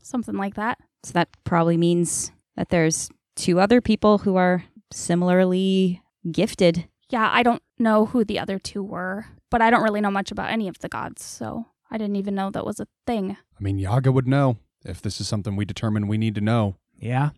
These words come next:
Speaker 4: Well, I didn't get anything profound, but I did get a couple of good leads. And of course, getting to Lady Jency's item was right in front of me the whole time.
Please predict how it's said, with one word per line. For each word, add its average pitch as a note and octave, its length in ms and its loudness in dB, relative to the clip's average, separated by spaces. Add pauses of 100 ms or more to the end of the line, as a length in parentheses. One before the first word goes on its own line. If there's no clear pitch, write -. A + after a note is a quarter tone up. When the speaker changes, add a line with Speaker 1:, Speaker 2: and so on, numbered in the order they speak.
(220)
Speaker 4:
Well, C#3+ 340 0 (120)
I D#3 120 0
didn't F3 180 2
get F3+ 100 6
anything F3 360 4
profound, F3 600 4
but C#3 100 2
I B2+ 60 4
did E3 300 0
get F3+ 140 2
a E3+ 40 0
couple E3+ 360 -2
of D#3 120 0
good C#3 240 2
leads. B2+ 520 2
And B2+ 200 0
of A#2+ 160 -6
course, - 720 -2 (300)
getting E3 340 2
to E3 120 0
Lady D3+ 320 2
Jency's C3+ 500 2
item F3 440 4
was G#2+ 300 -2
right G#2+ 240 -4
in D#3 80 -4
front G3 240 2
of G#3 40 2
me G#3 260 2 (220)
the G2 160 -8
whole F#3 240 -2
time. G#2+ 500 -6